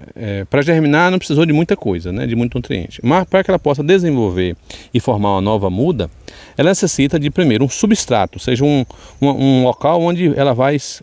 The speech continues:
acondicionar suas raízes. Isso, no caso, a gente dá através da terra, né? Só que essa terra, ela tem que ter alguns nutrientes e, principalmente, matéria orgânica. Essa matéria orgânica, ela pode ser oriunda de várias fontes. Você pode obter através de humus, de composto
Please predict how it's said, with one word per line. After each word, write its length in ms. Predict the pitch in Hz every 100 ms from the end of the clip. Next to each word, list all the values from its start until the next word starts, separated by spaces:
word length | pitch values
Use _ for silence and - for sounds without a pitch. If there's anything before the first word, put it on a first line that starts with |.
| _ -
acondicionar 560 | 147 - 185 - 135 147
suas 180 | 165 147
raízes. 580 | 160 104 82 90 - - _ _ -
Isso, 260 | 127 - 165
no 140 | 143
caso, 300 | - 123 135
a 40 | 131
gente 240 | 135 -
dá 140 | 110
através 280 | 110 117 113
da 100 | 143
terra, 320 | - 90 90
né? 120 | 104 160 _ - - -
Só 160 | - 220
que 60 |
essa 140 | 214 151
terra, 360 | 143 185 160
ela 180 | 120 160
tem 160 | 170 175
que 80 |
ter 100 | -
alguns 200 | 160 180
nutrientes 680 | 185 202 175 156 156 - - - _ -
e, 280 | 202 262 247
principalmente, 640 | 214 - 156 139 170 - - - - _ -
matéria 520 | 131 147 - 156 175
orgânica. 540 | 123 104 113 101 - - _ _ _ - _ _ _ - -
Essa 180 | 156 190
matéria 280 | 185 156
orgânica, 320 | 107 127 165 165
ela 80 |
pode 180 | 165 170
ser 120 | -
oriunda 380 | 160 127 135 165
de 120 | 156
várias 260 | 139 185 180
fontes. 380 | 104 87 - - _ _ - - -
Você 160 | 117 131
pode 180 | 131 123
obter 260 | 113 101
através 400 | 107 101 98 98
de 200 | 92 95
humus, 680 | 101 120 139 131 131 - - 110
de 100 | 98
composto 800 | 113 101 120 131 123 - -